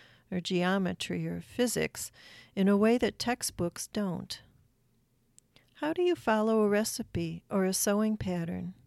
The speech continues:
How do you halve or double that recipe, or adjust that pattern to fit your particular shape? What happens when you mix various elements of salt, fat, and heat, as a popular book addresses?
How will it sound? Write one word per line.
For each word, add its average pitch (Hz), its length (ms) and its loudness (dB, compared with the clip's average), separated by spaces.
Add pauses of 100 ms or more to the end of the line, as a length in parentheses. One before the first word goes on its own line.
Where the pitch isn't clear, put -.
(720)
How 202 200 6
do 208 60 6
you 208 180 6
halve 214 640 0
or 180 140 0
double 202 420 0
that 170 220 -2
recipe, 170 640 -6 (460)
or 185 160 4
adjust 185 500 2
that - 240 -4
pattern 220 460 -2
to 175 100 -2
fit - 260 -4
your 185 260 0
particular 175 720 -4
shape? - 540 -4 (1400)
What 277 180 2
happens 339 520 2
when 180 160 4
you 180 140 4
mix 185 280 0
various 185 600 2
elements 180 600 0
of 175 220 -4
salt, 190 400 -2
fat, 185 340 -2
and 175 200 0
heat, 208 480 -4 (720)
as 175 180 -4
a - 60 -4
popular 180 500 -4
book 175 280 -2
addresses? 175 760 -6